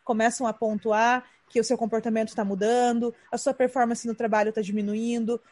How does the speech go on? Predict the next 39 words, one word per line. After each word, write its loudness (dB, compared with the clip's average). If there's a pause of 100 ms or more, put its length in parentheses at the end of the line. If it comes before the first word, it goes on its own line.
ou 4
você, 2
a 0
primeira 0
coisa 4
que -6
você -2
pensa -2
quando -2
você -6
acorda 2
de -4
manhã 0
é -2
que -12 (380)
você -2
não 2
vê 8
a 4
hora 4
de -6
tomar -2
aquela 0
cervejinha. -4 (400)
Talvez 6
seja 2
a 8
hora 8
de -2 (140)
parar, 4 (500)
dar 6
um 2
passo 2
pra 0
trás, 2
procurar 2
uma 0
ajuda -2
profissional, 0